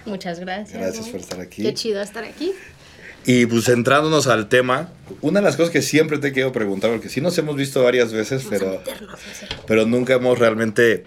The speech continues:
Speaker 2: podido hablar mucho. Y digo, a ver, estudiaste en Estados Unidos, te fuiste becada a Harvard, o sea, tenías un mundo de oportunidades para hacer lo que quisieras. ¿Por qué este tema de regulación por la paz? ¿Por qué este tema de Instituto Ría? O sea, ¿por qué este activismo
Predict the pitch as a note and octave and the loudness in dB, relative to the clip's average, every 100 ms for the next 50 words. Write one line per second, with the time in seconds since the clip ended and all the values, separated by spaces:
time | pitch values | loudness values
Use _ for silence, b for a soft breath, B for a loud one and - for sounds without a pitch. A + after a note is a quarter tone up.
0 | B B B - G#2 G#2+ A#2+ A2 A2 A2 | B B B 2 6 8 6 6 4 2
1 | A2 G#2+ G#2 A#2+ A2 - - A2 G#2 G2+ | 2 0 0 0 0 -4 -4 2 4 6
2 | G2+ - - B B G2 G#2 - A#2+ C3+ | 4 2 -8 B B -6 -4 2 4 4
3 | C#3 B2+ - A#2+ A2+ G#2 A2 B2+ C#3+ - | 2 -2 2 0 2 -2 -2 -2 -6 -10
4 | - _ G2+ G2 A#2+ C3 G#2+ F#2+ G2 - | -20 _ -8 -2 0 2 2 0 -4 -2
5 | G#2 A2 A#2+ B2 C3 - - G#2 G#2+ G#2+ | -2 2 2 2 -4 -8 -2 0 0 2
6 | C3 C3 C3 B2 B2+ B2 A2+ G#2 G2+ F#2 | 2 2 2 2 2 4 2 2 0 -2
7 | G#2 G2 G2+ G#2 G#2+ - F#2+ F#2 G#2 G2 | -2 0 2 2 2 0 -2 -2 -4 -4
8 | F#2 F#2+ F2+ G2+ A#2 - B B B B | -8 -8 -2 0 0 -2 B B B B
9 | B B B B B B B _ _ _ | B B B B B B B _ _ _
10 | - B2 B2 D3+ D3+ C#3+ C3 C3+ B2+ A2 | 2 2 4 2 2 0 2 4 4 4
11 | G#2 G2 G2 F#2+ A2+ A2+ G#2+ G2+ A#2 A#2 | 2 0 0 0 -2 0 0 0 2 2
12 | A#2 A2+ - G2+ F#2 A2+ A2 - A2 A2 | 0 -2 -4 -6 -4 -4 -2 -2 0 -2
13 | F#2+ - G#2+ G2+ A2 G#2 A2 A#2 A2 C3+ | -6 -6 -2 2 2 2 0 0 2 0
14 | C3+ C#3+ C3+ A#2 G#2 A#2 A2+ A#2 A2+ A#2 | 2 0 0 -2 0 0 -2 -2 -2 -2